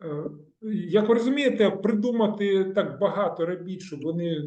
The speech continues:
нагадували докторські дисертації чи кандидатські дисертації, це просто нереально.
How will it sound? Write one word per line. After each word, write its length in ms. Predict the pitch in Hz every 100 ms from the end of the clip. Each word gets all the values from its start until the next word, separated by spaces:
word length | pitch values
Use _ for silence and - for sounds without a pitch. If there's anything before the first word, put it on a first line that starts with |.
| 147
нагадували 640 | 139 185 139 139 143 139
докторські 520 | 165 - 165 127 151
дисертації 680 | 135 127 147 - 139 131 139
чи 120 | -
кандидатські 640 | 151 147 170 208 208 160
дисертації, 680 | 143 131 - - 143 127 147
це 100 | -
просто 300 | 160 170 170
нереально. 640 | 180 196 254 247 127 113